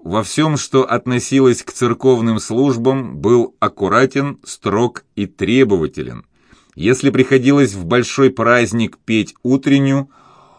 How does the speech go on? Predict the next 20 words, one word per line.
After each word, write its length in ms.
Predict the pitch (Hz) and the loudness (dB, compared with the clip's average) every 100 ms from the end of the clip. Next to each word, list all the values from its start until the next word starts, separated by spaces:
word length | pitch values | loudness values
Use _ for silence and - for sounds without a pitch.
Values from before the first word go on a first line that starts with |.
| _ | _
он 240 | 135 143 | 0 2
будил 400 | 131 143 151 180 | 2 2 4 4
детей 500 | 156 139 131 143 147 | 4 0 -2 2 2
в 120 | 120 85 | 0 -2
два 340 | 101 127 135 | 0 2 2
и 180 | - 113 | 0 -4
в 80 | - | -4
три 240 | 113 113 | -2 -2
часа 320 | 110 98 101 | -2 -6 -4
ночи 640 | 95 98 113 - 120 120 - _ | -4 -4 -4 -6 -8 -8 -12 _
и, 240 | 110 113 - | -2 -2 -2
невзирая 720 | 127 131 110 127 131 131 120 | -2 0 2 2 4 4 2
ни 100 | 120 | 2
на 140 | 120 | -2
какую 400 | 117 101 127 113 | -4 -2 0 0
погоду, 640 | - 107 98 143 139 147 - | 0 -4 0 0 2 -2 -4
вёл 420 | 78 87 120 127 | -6 -2 2 2
их 300 | - 107 - | 0 -6 -6
в 120 | - | -12
церковь. 640 | - 90 85 73 76 67 | -10 -6 -6 -8 -10 -12